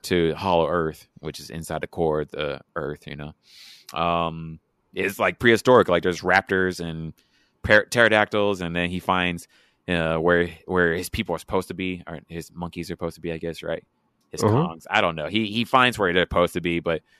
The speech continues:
Speaker 1: there's nobody else there. It's just him. So it's very
Speaker 2: Oh,
Speaker 1: interesting. Very
Speaker 2: that's
Speaker 1: interesting,
Speaker 2: sad.
Speaker 1: though, like, where it's like, huh, there's a lot of stuff here. I wonder if we'll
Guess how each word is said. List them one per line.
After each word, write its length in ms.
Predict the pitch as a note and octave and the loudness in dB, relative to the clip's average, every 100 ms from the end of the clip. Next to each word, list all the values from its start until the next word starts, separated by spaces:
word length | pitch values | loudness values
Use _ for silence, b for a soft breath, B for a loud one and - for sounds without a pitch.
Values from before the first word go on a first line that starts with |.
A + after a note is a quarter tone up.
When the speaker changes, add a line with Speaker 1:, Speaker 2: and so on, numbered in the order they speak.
| _ | _
Speaker 1:
there's 140 | - F#2+ | -6 -2
nobody 300 | G2+ F2 E2 | 2 2 2
else 160 | E2 | -2
there. 140 | - C#2+ | -4 -8
It's 100 | D2+ | -6
just 220 | D#2+ - | -10 -8
him. 200 | E2+ D2 _ _ _ | -10 -12 _ _ _
So 380 | - E2+ D#2+ D#2 _ _ _ _ _ _ | -10 -6 -6 -8 _ _ _ _ _ _
it's 80 | |
very 220 | D#3 A3+ F#3 | 6 6 6
Speaker 2:
Oh, 60 | |
Speaker 1:
interesting. 440 | E3 B2 G2+ - - | 0 -4 -8 -12 -14
Very 220 | G#2 F#3+ A3+ | -2 0 0
Speaker 2:
that's 60 | E3+ | -2
Speaker 1:
interesting, 260 | E3 B2+ | -4 -4
Speaker 2:
sad. 40 | G2+ | 0
Speaker 1:
though, 200 | F#2+ F2+ | 0 2
like, 180 | F2 F2+ | -2 -2
where 120 | F2+ | -4
it's 120 | E2+ | -4
like, 180 | F#2 F2+ | -6 -8
huh, 320 | - D#3+ A2 D2 _ _ | -8 -8 -8 -10 _ _
there's 120 | - | -4
a 40 | F#3 | 0
lot 180 | E3+ D#3 | 2 0
of 60 | |
stuff 320 | - D#3+ D3 _ _ _ _ _ | 0 -2 -2 _ _ _ _ _
here. 520 | - B2 G2+ E2 G2 _ _ _ _ _ _ _ - | -4 0 2 0 -2 _ _ _ _ _ _ _ -4
I 80 | |
wonder 320 | G#2+ A#2+ A#2 A2+ | -2 0 2 0
if 100 | G#2 | 0
we'll 260 | G#2 F#2+ | 0 0